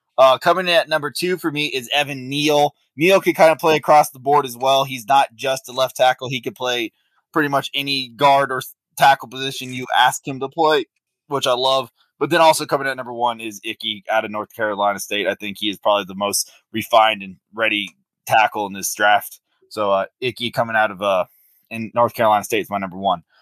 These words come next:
So let's, that's it for our offensive side. So let's go ahead and jump on to the defensive side. And let's go to the positions that our tackles and guards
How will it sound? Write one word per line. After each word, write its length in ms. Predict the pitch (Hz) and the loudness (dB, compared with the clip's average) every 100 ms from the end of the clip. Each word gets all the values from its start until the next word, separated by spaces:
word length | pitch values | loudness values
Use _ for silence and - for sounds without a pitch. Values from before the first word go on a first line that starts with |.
| _ | _
So 140 | - 165 | 0 2
let's, 220 | 165 - | 2 4
that's 320 | 175 196 - | 6 6 4
it 160 | 180 - | 0 6
for 80 | |
our 140 | 147 139 | 6 8
offensive 480 | 151 156 165 139 151 | 8 8 6 -8 -2
side. 360 | - 151 151 143 | 6 6 6 2
So 80 | |
let's 140 | 135 - | -10 -4
go 140 | 139 | 0
ahead 200 | 135 139 | 2 2
and 180 | 127 117 | 0 -4
jump 300 | 123 147 139 | 2 2 6
on 160 | 143 135 | 4 4
to 60 | 120 | -4
the 60 | 110 | -10
defensive 520 | 131 135 147 123 135 | -8 -8 -8 -8 -4
side. 380 | - 139 135 - _ _ _ | 4 4 4 0 _ _ _
And 140 | 143 147 | -6 -2
let's 260 | 170 - - _ | -2 -2 -20 _
go 240 | 127 160 156 | 0 2 2
to 340 | - 147 139 | -2 -4 -4
the 140 | 131 131 | -6 -8
positions 720 | 123 120 165 - 151 139 120 | -8 -4 -2 -2 -4 -6 0
that 180 | 131 123 | 0 4
our 200 | 131 127 | 2 2
tackles 580 | 160 156 - 135 127 | 4 4 4 -2 -8
and 180 | 131 131 | -10 -6
guards 460 | 120 143 135 123 | 4 6 6 2